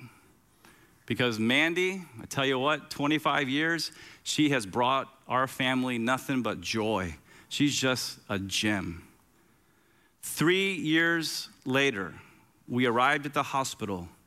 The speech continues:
for Mary to be born. My wife is out to here. She walks into the room, a little nurse, really nice,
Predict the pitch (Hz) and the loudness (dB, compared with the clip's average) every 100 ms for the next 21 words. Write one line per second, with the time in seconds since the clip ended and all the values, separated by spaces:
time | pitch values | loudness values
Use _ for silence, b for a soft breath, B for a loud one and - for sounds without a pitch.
0 | b b b _ 131 113 131 143 147 139 | b b b _ 0 4 4 4 4 2
1 | 131 123 104 90 80 - _ _ _ _ | -2 -2 -2 -4 -6 -14 _ _ _ _
2 | _ _ b b b b b - 117 117 | _ _ b b b b b -2 0 2
3 | 117 120 104 95 110 - 85 - 156 156 | 2 0 -2 -2 -4 -4 -6 0 2 2
4 | 151 135 B B _ B B B B - | 0 -8 B B _ B B B B -4
5 | 123 113 131 127 - - 139 143 - 143 | 0 2 2 2 -4 -2 2 2 0 2
6 | 139 139 110 113 107 117 143 151 156 147 | 2 2 -2 -2 0 2 2 2 2 0
7 | 110 131 160 151 139 143 143 - 131 156 | 0 0 4 4 4 2 0 -4 -2 0
8 | 170 151 151 156 - - | 4 4 4 0 -2 -6